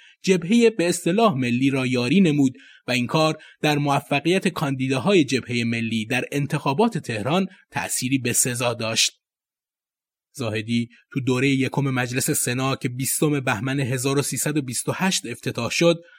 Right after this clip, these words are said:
به عنوان سناتور انتخابی همدان شرکت کرد و تو دورهٔ نخست وزیری علی منصور و سپهبد رزمارا همچنان تو مجلس سنا بود. سال هزار و سیصد و بیست و نه و زمانی که رجب علی منصور به نخست وزیری رسید،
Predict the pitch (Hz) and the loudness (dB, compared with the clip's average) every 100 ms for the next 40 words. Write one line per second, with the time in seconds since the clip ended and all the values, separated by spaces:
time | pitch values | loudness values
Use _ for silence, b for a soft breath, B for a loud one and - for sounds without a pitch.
0 | B B 160 170 190 214 - 143 131 - | B B 2 2 4 2 0 -2 -4 -2
1 | 170 - 131 123 - 123 160 120 127 117 | -2 -2 -4 -6 -6 0 0 0 -2 -2
2 | 156 160 135 120 123 - 127 120 - b | -2 0 -2 -2 -4 -2 -2 -2 -6 b
3 | b b - 156 214 160 156 175 202 143 | b b -8 -4 0 2 4 4 2 0
4 | 143 127 - 123 120 151 185 - 123 165 | -2 -4 -4 -6 -4 -2 -2 -2 -2 0
5 | 135 120 107 135 120 - B B 151 - | 0 -2 -4 -4 -4 -6 B B -6 -2
6 | 147 165 147 226 185 127 117 120 123 180 | 0 -2 0 2 2 0 -4 -4 0 2
7 | 190 B B - 156 156 - 190 226 196 | 0 B B -4 -2 0 -2 0 0 0
8 | 127 110 120 135 - 120 117 110 110 117 | -2 -2 -6 -6 -4 -4 -4 -4 -6 -8
9 | _ _ _ _ _ _ _ - 156 156 | _ _ _ _ _ _ _ -4 2 2
10 | 139 143 156 147 143 147 151 139 131 139 | 2 2 0 0 -2 -2 0 -2 -4 -4
11 | 135 156 143 143 139 135 151 156 151 131 | -2 0 0 0 0 0 0 0 0 0
12 | 131 127 135 156 127 120 - 147 123 117 | 0 0 2 2 0 -2 0 0 0 -2
13 | - 127 - 123 120 120 120 123 - 196 | -4 -6 -4 -4 -2 -2 -2 -2 0 -2